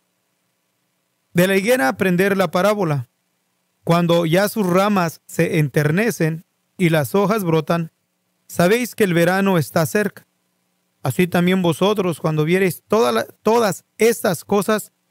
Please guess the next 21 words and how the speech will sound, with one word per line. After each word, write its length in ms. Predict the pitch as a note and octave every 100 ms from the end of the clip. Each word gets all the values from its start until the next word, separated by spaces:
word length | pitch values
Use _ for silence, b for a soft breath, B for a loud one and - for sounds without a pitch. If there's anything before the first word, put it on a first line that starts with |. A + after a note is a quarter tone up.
| _ _ -
saber 400 | - D#3+ F#3+ F3+
que 80 |
está 300 | E3+ - F3+
cercano 680 | F3+ E3+ D3 F3+ F#3 G3 F#3+ - _ _ _ _ -
a 140 | E3
las 180 | D3+ A#2
puertas. 640 | - D#3+ C#3+ D3+ C3 - _ _ _ _ _
Es 160 | D3+
cierto, 520 | - F3 F3+ E3 D#3+ D3+
digo 300 | F#3+ A#3+ G#3+
que 140 | E3+
no 180 | E3+ F#3+
pasará 500 | F#3 D#3+ E3+ F#3 - _
esta 400 | G#3+ A#3 - A3
generación 720 | G3+ F#3+ F3+ E3+ A3+ A#3 F3+ - _ _ _
que 160 | - E3
todas 380 | D3+ G3 F#3 A#3
estas 400 | F#3+ - E3+ -
cosas 560 | G#3+ G#3+ A3 G#3+ - _ _ _ _ _ _ _ _ _ _
no 400 | E3+ E3+ F#3 G#3 - _ _ _ _
acontezcan". 920 | E3+ E3+ F#3 F3 C#3 B2+ - - A#2+